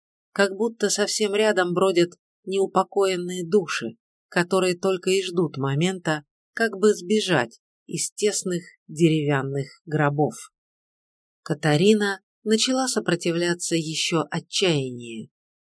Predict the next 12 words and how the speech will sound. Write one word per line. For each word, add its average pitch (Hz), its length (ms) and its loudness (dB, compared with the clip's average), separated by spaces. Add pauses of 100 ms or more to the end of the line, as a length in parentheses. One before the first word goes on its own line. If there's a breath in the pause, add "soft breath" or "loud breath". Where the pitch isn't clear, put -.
(120)
Граф 143 400 0
бросил 147 460 0
на 143 140 2
нее 147 440 -2 (400)
тяжелый 143 460 2
взгляд. 151 440 0 (720)
«Успокойся, 170 1000 2 (460)
я 196 240 4
позволил 175 600 4
тебе 170 340 4
жить 160 280 0
дольше, 170 560 2